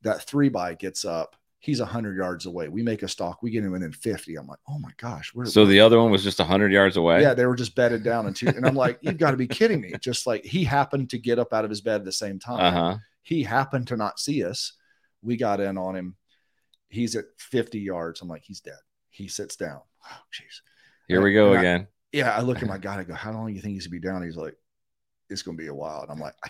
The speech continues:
Speaker 1: can't do another two and a half hours sitting in the sun. Just my knees are killing me. My back's killing me. I'm dehydrated. Like, I'm a sissy at this point." I'm like, "Dude, I'm about to dr-,
Speaker 2: <laughs>
Speaker 1: going crazy." I was like,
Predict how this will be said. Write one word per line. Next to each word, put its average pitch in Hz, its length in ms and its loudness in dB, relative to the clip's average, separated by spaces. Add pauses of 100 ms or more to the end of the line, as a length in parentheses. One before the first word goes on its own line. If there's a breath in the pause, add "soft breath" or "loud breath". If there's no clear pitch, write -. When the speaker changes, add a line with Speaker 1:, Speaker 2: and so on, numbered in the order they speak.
Speaker 1:
can't 98 260 -10
do 85 140 -10
another 78 200 -8
two 85 200 -10
and 80 80 -8
a - 20 -8
half 80 180 -10
hours 80 320 -4
sitting - 180 -12
in 78 60 -10
the 73 100 -10
sun. 73 380 -4
Just 82 400 -8
my 90 160 -6
knees 87 280 -6
are 87 80 -8
killing 87 320 -6
me. 82 80 -4
My 76 200 -6
back's 82 320 -2
killing 85 280 -4
me. 82 100 -4
I'm 78 140 -6
dehydrated. 82 720 -4
Like, 78 400 -10 (680 soft breath)
I'm 107 180 2
a - 40 0
sissy 95 400 -2
at 76 60 -4
this 80 100 -6
point." 85 220 -4
I'm 85 60 -6
like, 82 200 -6
"Dude, 92 240 -2
I'm 98 120 -2
about 90 200 0
to 85 60 -8
dr-, 85 260 -6 (160)
Speaker 2:
<laughs> - 100 -20
Speaker 1:
going 107 200 0
crazy." 80 420 -6 (220)
I - 20 -18
was 90 140 -10
like, 78 140 -8